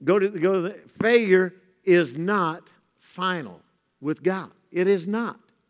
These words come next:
Don't look at your failure as the end. It, because it is not. Everyone has failed. Most of the Bible heroes have failed.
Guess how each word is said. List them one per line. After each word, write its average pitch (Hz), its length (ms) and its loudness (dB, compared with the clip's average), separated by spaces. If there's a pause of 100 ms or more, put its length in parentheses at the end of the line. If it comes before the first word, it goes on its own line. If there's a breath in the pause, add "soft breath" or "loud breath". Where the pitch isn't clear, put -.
(540)
Don't 247 320 2
look 240 180 2
at 175 140 -4
your 190 140 2
failure 202 680 2
as 165 340 -2
the 202 460 0
end. 98 440 -6 (1040)
It, 190 420 2
because 190 540 0
it 220 160 2
is 147 260 -2
not. 175 480 0 (220)
Everyone 202 800 0
has 165 360 -6
failed. 160 560 -2 (360)
Most 208 400 2
of 233 80 -4
the 240 80 -2
Bible 220 440 2 (420)
heroes 190 500 0
have 175 200 -2
failed. 135 420 -2